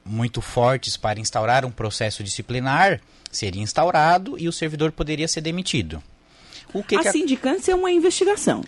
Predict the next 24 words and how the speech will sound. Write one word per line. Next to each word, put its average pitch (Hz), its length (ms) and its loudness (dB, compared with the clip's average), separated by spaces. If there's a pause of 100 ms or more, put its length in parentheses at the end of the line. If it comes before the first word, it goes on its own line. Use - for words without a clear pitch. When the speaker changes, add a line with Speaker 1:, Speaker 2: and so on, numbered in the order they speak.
(520)
Speaker 1:
A 147 80 -2
sindicância 196 580 -2
é - 20 0
um 226 80 -4
processo 190 800 2
administrativo 120 720 -2
mais 175 260 0
rápido. 98 520 0 (140)
Speaker 2:
Hum. 139 640 2
Speaker 1:
Ela 104 200 -4
é - 20 -2
um 123 80 -2
processo 139 440 -2
que - 80 -6
não 147 160 -4 (200)
precisa 175 640 -2
de, 156 460 -2
ela, 123 200 0
ela 123 160 0
não 127 160 0
passa 156 400 0
por 151 160 -6
algumas 151 380 -2
situações. 127 720 -2